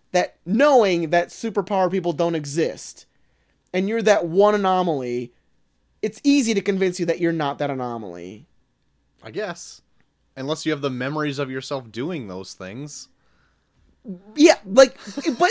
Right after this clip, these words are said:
Speaker 1: in the, in the sense that she convinced you that that wasn't real, though.
Speaker 2: I get it. But wouldn't human curiosity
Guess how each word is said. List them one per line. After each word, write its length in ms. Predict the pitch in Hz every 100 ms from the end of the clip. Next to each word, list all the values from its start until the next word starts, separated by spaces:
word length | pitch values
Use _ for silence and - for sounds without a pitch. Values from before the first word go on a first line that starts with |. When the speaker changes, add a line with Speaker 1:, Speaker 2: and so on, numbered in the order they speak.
| 480
Speaker 1:
in 180 | 339 349
the, 120 | 302 -
in 100 | 330
the 80 | 320
sense 360 | - 339 320
that 200 | 302 277
she 140 | - 339
convinced 400 | 277 247 311 320
you 80 |
that 160 | 302 285
that 200 | 277 254
wasn't 360 | 277 269 277 220
real, 400 | 330 349 214 175
though. 480 | 170 135 92 87 98 _ _ -
Speaker 2:
I 80 |
get 240 | 160 202 233
it. 180 | 120 - _ -
But 100 | 165
wouldn't 340 | 190 285 247 _ _ - 127 135
human 400 | - 220 220 185
curiosity 1000 | - 196 196 175 160 160 160 156 151